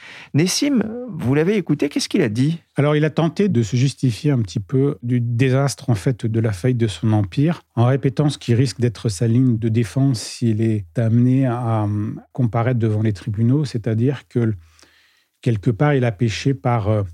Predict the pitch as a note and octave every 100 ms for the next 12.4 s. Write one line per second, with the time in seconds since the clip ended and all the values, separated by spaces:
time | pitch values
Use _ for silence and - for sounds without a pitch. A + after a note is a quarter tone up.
0 | - B2 A2+ A#2+ B2 G#2+ C#3 D#3+ - A2
1 | A2 B2+ B2 D3+ D3 A#2+ G#2 C#3+ A#2 A#2+
2 | G#2+ A#2 A#2+ G2 D3+ C3 A2+ G#2+ - C3+
3 | - A#2 F2+ G2+ - D3 - - A2 -
4 | G#2+ - C#3+ A2 A2 G2+ A#2+ A2 G#2 -
5 | G#2 C3+ C3 - - - C3 - - C3
6 | A#2 G#2+ - - B2+ C3 E3 C3 G#2 G#2
7 | G2+ B2 - C3 - A2+ - - D3+ D#3
8 | C3+ A#2+ G2 C3+ A#2+ F2 - A2+ A2 -
9 | C3 C3 C3 C3 - B2 A2+ A2 A#2 G#2
10 | A#2+ G#2 G2 A#2+ A#2 D#3 E3 _ _ _
11 | _ _ B2+ A#2+ A2+ G2+ C3+ D3 E3 B2
12 | G2+ D3+ -